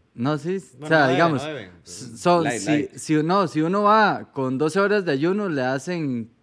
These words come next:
Speaker 1: mae, le dan como todo el, el, el, la hora del índice glicémico,
Speaker 3: Ah, le hacen el
Speaker 1: lípidos y
Speaker 3: estudio
Speaker 1: todo,
Speaker 3: y todo.
Speaker 1: toda la vara.
Speaker 3: Ujú.
Speaker 1: Pero si ya desayunan, entonces mamó. Pero a mí se me fue y desayuné,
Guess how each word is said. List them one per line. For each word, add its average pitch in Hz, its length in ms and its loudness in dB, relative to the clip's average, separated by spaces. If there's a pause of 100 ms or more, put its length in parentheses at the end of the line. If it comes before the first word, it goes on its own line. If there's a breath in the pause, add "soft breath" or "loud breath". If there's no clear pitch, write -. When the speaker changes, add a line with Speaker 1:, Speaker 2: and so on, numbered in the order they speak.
Speaker 1:
mae, 135 280 -2
le 117 100 -4
dan 127 240 -6
como 123 420 -6
todo 131 260 -4
el, 127 200 -4
el, 92 640 -8 (800 soft breath)
el, 95 320 -10
la 101 120 -4
hora 113 180 -2
del 123 180 -2
índice 131 320 -6
glicémico, 117 1120 -4
Speaker 3:
Ah, 101 40 -8
le 101 80 -8
hacen 131 220 -2
el 98 100 -10
Speaker 1:
lípidos 117 360 -2
y - 40 -6
Speaker 3:
estudio 110 80 -6
Speaker 1:
todo, 139 220 4
Speaker 3:
y - 40 -2
todo. - 80 -10
Speaker 1:
toda 135 160 0
la 127 100 -2
vara. 123 240 0
Speaker 3:
Ujú. 87 280 -18
Speaker 1:
Pero 117 140 -2
si 107 120 -6
ya 113 120 -2
desayunan, 139 340 -2
entonces 107 240 -6
mamó. 110 320 -6 (540 soft breath)
Pero 123 140 -2
a - 20 -2
mí 120 100 -2
se 135 120 -4
me 165 120 -2
fue 180 220 4
y 139 160 2
desayuné, 107 640 -8